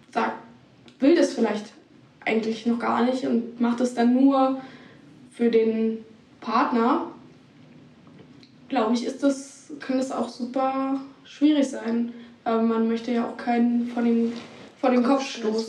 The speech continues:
Speaker 1: stoßen und sagen, hey, ich bin noch nicht so weit. Ich glaube
Speaker 2: Aber auch das sollte man dann, finde ich, sagen und dann einfach
Speaker 1: Ja.
Speaker 2: drüber sprechen und dem anderen dann auch nicht böse sein, wenn er es noch nicht möchte, weil es heißt ja nicht, dass es an der Person liegt, sondern einfach vielleicht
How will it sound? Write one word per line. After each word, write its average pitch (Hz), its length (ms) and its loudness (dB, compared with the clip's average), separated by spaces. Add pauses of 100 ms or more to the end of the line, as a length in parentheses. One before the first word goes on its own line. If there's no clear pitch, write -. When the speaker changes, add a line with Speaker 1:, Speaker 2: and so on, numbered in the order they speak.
(160)
Speaker 1:
stoßen - 140 -8
und 277 80 -4
sagen, 233 260 -2
hey, 233 180 2
ich - 180 -6
bin 254 100 0
noch 233 140 2
nicht 226 140 -6
so 226 160 -6
weit. 233 240 -8 (180)
Ich - 100 -20
glaube 233 420 -4 (1040)
Speaker 2:
Aber 220 200 2
auch 214 80 -4
das 240 180 -2
sollte 202 200 -2
man 202 160 0
dann, 202 160 0
finde 226 180 -2
ich, - 140 -8
sagen 202 340 2
und 196 100 0
dann 208 120 0
einfach 196 200 0
Speaker 1:
Ja. - 40 -2
Speaker 2:
drüber 214 260 -2
sprechen 233 520 0
und 208 280 0 (540)
dem 214 180 4
anderen 214 300 2
dann 196 160 2
auch 196 80 -2
nicht 202 280 -4
böse 233 280 2
sein, 202 380 0
wenn 196 120 2
er 190 100 0
es 196 120 -6
noch 208 80 -2
nicht 226 300 2
möchte, 202 280 0
weil 196 120 2
es 190 100 -8
heißt 208 160 -4
ja 220 60 2
nicht, 208 200 0
dass 202 180 -2
es 202 120 -14
an 202 120 -4
der 196 100 0
Person 208 420 2
liegt, 240 160 0
sondern 196 240 0
einfach 202 260 -4
vielleicht 196 380 -4